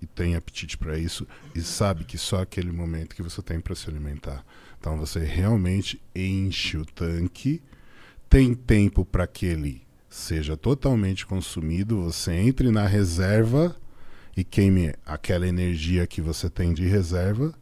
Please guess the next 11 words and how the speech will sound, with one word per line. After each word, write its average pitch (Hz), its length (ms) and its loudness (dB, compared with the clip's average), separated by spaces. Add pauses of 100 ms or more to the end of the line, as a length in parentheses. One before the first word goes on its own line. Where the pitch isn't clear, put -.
(460)
como 90 260 2
fonte 90 360 0
primária, 104 600 4
e 123 120 0
quando 131 400 2
você 110 340 0
se - 140 -4
alimenta 110 480 0
novamente, 113 680 0
o 147 120 -12
corpo 123 420 -2